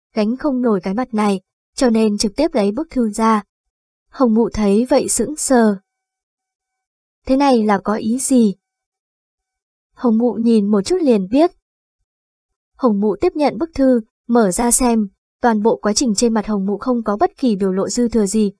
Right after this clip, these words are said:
vô cùng bình tĩnh. Sau khi xem xong, Hồng Mụ trả lại cho Dịch Y Vân, cười nói: "Nguyên lai là Dạ phu nhân và Dạ công tử, chiêu đãi không chu đáo,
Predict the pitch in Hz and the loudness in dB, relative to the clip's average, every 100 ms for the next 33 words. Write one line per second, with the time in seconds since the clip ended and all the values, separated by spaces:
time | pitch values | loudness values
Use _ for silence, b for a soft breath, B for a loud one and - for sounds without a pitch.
0 | _ _ 277 269 247 208 202 180 214 311 | _ _ 0 0 0 -2 -2 -2 -2 -4
1 | 392 _ _ - - 226 214 233 220 240 | -10 _ _ -8 -2 0 0 0 0 0
2 | 220 - 226 214 190 _ _ _ 277 220 | -2 0 0 0 -2 _ _ _ -2 0
3 | 226 190 - 190 190 202 247 240 214 233 | 0 -2 -2 -2 -4 -4 -4 -2 -4 -2
4 | 226 240 233 208 - _ - 208 180 185 | -2 0 0 0 -6 _ -2 -2 0 -2
5 | 196 269 - _ _ _ _ _ _ _ | -2 -4 -10 _ _ _ _ _ _ _
6 | _ _ _ _ _ _ _ - 269 269 | _ _ _ _ _ _ _ -4 0 2
7 | 262 247 226 196 208 202 254 240 240 233 | 2 2 2 2 0 -2 -2 0 2 0
8 | 220 202 208 190 - 233 269 240 190 165 | 0 -2 -2 -4 -4 -4 0 2 0 -4
9 | _ _ - 269 240 220 240 285 240 240 | _ _ 0 2 2 0 -2 -2 -2 -2
10 | 214 190 196 294 | 0 2 0 -2